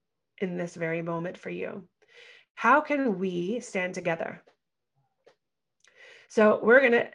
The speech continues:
take this short break and we're gonna go into it early, Jen, because we get to experience ourselves in this moment as a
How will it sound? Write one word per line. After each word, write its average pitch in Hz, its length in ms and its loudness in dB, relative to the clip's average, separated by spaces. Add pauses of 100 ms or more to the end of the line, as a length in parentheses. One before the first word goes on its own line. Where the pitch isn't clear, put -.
(100)
take 190 180 -8
this 196 260 -4
short 170 300 -4
break 160 220 -2
and 170 80 -6
we're 165 80 -2
gonna 165 160 -2
go 170 160 2
into 170 260 -4
it 165 140 0
early, 170 300 0
Jen, 165 260 -4
because 170 360 -4 (460)
we 208 160 6
get 226 200 4
to 196 260 2 (140)
experience 254 760 0 (440)
ourselves 220 680 4
in 196 120 -2
this 196 240 -2
moment 190 360 -2
as 180 240 0
a 175 360 0